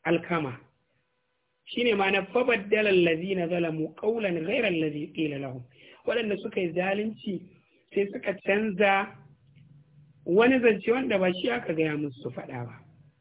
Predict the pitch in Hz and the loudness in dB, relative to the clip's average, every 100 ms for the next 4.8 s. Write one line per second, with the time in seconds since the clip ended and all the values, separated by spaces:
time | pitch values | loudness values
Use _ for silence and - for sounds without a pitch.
0 | _ _ - - _ _ - - - - | _ _ -20 -20 _ _ -20 -20 -20 -4
1 | 180 233 247 240 220 214 - - _ _ | 0 2 2 2 2 2 -2 -10 _ _
2 | _ _ - 165 185 185 233 233 240 254 | _ _ -2 0 0 0 0 2 0 -2
3 | 240 196 180 - 175 160 160 175 180 160 | -2 -2 -4 -6 -8 -4 -4 -2 -4 -4
4 | 180 185 170 170 175 175 170 170 | -4 -4 -4 -4 -4 -4 -4 -6